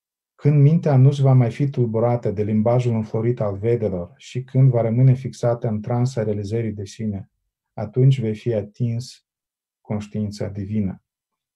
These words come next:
Deci când mintea ta nu va fi tulburată de limbajul înflorit al Vedelor. Limbajul înflorit al Vedelor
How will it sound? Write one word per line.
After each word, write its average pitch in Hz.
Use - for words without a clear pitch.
Deci -
când 110
mintea 131
ta 127
nu 120
va 113
fi 123
tulburată 110
de 107
limbajul 104
înflorit 104
al 98
Vedelor. 95
Limbajul 120
înflorit 107
al 101
Vedelor 117